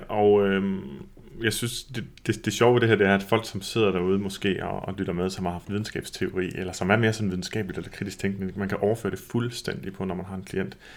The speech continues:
Kritisk tænkning i forhold til at, øh, overveje, hvorvidt det, man læser, det er sandt. At overveje, hvorvidt det, man tror på, det er sandt.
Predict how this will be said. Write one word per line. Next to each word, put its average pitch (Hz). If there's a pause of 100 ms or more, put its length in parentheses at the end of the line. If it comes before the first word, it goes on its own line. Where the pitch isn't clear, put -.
(200)
Kritisk 123
tænkning 104
i 87
forhold 95
til 85 (580)
at, 92
øh, 82 (640)
overveje, 90
hvorvidt 87
det, 90
man 87
læser, 87
det -
er 82
sandt. -
At -
overveje, 92
hvorvidt 92
det, 87
man 85
tror -
på, -
det -
er -
sandt. -